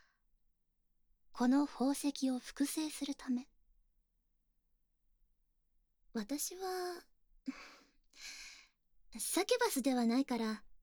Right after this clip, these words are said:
精を吸い取っても自分の体内へ入れることはしないわ。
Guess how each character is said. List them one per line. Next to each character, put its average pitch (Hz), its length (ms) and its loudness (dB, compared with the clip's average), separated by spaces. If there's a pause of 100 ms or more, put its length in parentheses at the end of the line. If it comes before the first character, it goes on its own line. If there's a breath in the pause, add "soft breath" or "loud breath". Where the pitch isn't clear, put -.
(160)
精 349 320 4
を 240 80 2
吸 262 220 0
い 277 80 4
取 285 140 0
っ - 20 -4
て 240 140 0
も 196 140 0
自 226 200 0
分 302 160 6
の 330 100 4
体 359 240 2
内 269 220 4
へ 185 40 -2
入 185 120 -6
れ 233 100 0
る 269 80 2
こ 294 140 -4
と 311 100 -2
は 262 120 2
し - 160 0
な 254 140 2
い 233 60 0
わ。 214 160 -6